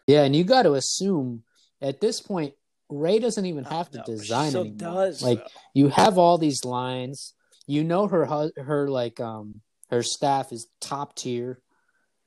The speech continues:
Speaker 1: Um, like, all the people working for her are super skilled. And she's seventy-eight years old, but I get that, like, Lagerfeld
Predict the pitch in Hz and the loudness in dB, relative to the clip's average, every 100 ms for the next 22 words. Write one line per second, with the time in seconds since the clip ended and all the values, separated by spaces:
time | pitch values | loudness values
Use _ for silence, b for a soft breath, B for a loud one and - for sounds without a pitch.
0 | _ 120 117 113 110 127 147 143 135 123 | _ -10 -8 -8 -8 -12 -10 0 2 0
1 | - 147 143 156 190 185 160 131 147 147 | -6 -6 2 4 4 2 0 4 4 4
2 | 127 131 117 113 110 - 160 156 143 113 | 0 2 2 0 -2 -2 -2 -2 -2 -4
3 | - 131 123 135 147 - _ _ _ _ | -4 0 0 0 -2 -8 _ _ _ _
4 | _ _ 147 139 135 165 147 - 156 165 | _ _ -4 -2 0 0 -2 -2 -4 -4
5 | 160 143 135 127 110 123 127 110 110 117 | -4 -4 -4 -8 -6 -4 -4 -6 -8 -8
6 | 131 160 160 143 127 120 110 110 104 104 | -4 -6 -4 -8 -6 -8 -8 -8 -4 0
7 | 120 123 131 - 135 147 | 2 0 -6 -6 -6 -6